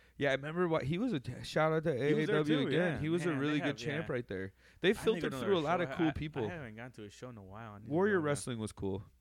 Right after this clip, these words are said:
Speaker 2: Oh, yeah, you went to that, what, two weeks ago?
Speaker 1: Yeah.
Speaker 2: Last, or three weeks?
Speaker 1: Two weekends
Speaker 2: Two
Speaker 1: ago.
Speaker 2: weekends ago.
Speaker 1: It was good. It was
Speaker 2: Yeah.
Speaker 1: long.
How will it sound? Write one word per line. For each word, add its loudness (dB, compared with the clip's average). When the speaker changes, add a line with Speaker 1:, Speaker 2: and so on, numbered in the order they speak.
Speaker 2:
Oh, -12
yeah, -10
you -10
went -14
to -14
that, -10
what, -8
two -10
weeks -10
ago? -12
Speaker 1:
Yeah. -6
Speaker 2:
Last, -12
or -10
three -12
weeks? -14
Speaker 1:
Two -2
weekends -6
Speaker 2:
Two -10
Speaker 1:
ago. -10
Speaker 2:
weekends -14
ago. -20
Speaker 1:
It -2
was -4
good. 0
It -8
was -6
Speaker 2:
Yeah. -4
Speaker 1:
long. -2